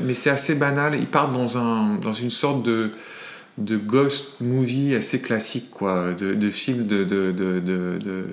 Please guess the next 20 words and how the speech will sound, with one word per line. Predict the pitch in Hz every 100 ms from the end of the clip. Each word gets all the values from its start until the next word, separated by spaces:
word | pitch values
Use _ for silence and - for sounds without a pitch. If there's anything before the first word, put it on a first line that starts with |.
| -
de, | 107 87 87 92 -
de | 98
fantômes | - 113 107 117 113 101
un | 92
peu, | 101 101 101 90 85
tu | -
vois, | 104
un | 104
peu | 113
plus | - 135
classique | 127 117 - - - - -
que | -
ça | 104 101
avait | 101
pu | 98 120
l'être, | 117 127 127
que |
tout | 110 -
le | 135
film. | - 156 147